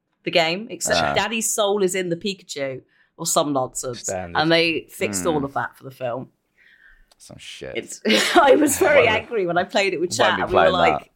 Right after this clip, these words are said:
Speaker 1: "What do you mean that Daddy's soul?" They don't say it either. They
Speaker 2: <laughs>
Speaker 1: don't explicitly say. They, it's never. It, I think it's clearly sequel bait kind of vibes.
Speaker 3: Yeah.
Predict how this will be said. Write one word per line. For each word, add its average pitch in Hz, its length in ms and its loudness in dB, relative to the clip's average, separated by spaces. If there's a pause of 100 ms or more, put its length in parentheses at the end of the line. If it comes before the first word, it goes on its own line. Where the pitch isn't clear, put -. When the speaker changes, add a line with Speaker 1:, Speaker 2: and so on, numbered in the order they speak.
Speaker 1:
"What 185 120 -6
do 220 100 0
you 214 60 4
mean 214 300 2
that 151 140 0
Daddy's 151 360 2
soul?" 151 180 0 (140)
They 226 80 2
don't 254 180 4
say 247 360 2
it 175 100 0
either. 196 280 2
They 175 120 -4
Speaker 2:
<laughs> 202 60 2
Speaker 1:
don't - 120 0
explicitly 269 600 -4
say. 160 500 0 (320)
They, 196 320 2
it's 208 240 2
never. 254 480 2 (240)
It, 220 320 2
I 214 60 -2
think 247 200 -4
it's 320 160 -6
clearly 202 280 -2
sequel 202 360 -4
bait 123 240 0
kind 135 240 -6
of 135 80 -6
vibes. - 540 -8
Speaker 3:
Yeah. 92 340 -6